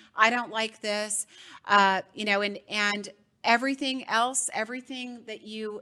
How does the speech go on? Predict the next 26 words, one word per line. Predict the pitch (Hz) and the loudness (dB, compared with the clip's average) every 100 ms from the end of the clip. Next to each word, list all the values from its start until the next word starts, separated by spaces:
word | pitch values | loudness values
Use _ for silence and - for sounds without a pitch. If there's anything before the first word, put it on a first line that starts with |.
| - | -12
may | 214 214 | -6 -4
ever | - 226 233 | -2 -2 -2
need | 226 214 | -4 -4
is | 202 202 | -4 -6
at | |
your | 190 202 | -10 -10
fingertips. | 202 196 196 208 165 - - - - - | -12 -12 -10 -8 -8 -8 -10 -10 -20 -14
So | - 226 | -2 0
when | 214 220 | 2 6
that | 254 262 | 6 4
relationship | 254 247 269 254 - 247 - | -4 -4 -4 -6 -8 -10 -8
doesn't | 233 226 | -8 -8
work | 214 226 240 | -8 -6 0
out, | 226 226 | 0 -2
the | |
first | 214 226 240 | -6 -6 -6
thing | 240 233 | -6 -8
people | 240 226 | -10 -10
do | 226 226 | -8 -6
is | 214 | -6
get | 226 214 | -4 -4
online | 214 214 214 | -4 -6 -10
and | 214 202 | -8 -8
start | 185 175 | -6 -6
looking | 220 233 | -8 -8
again. | 226 202 170 - | -8 -8 -8 -12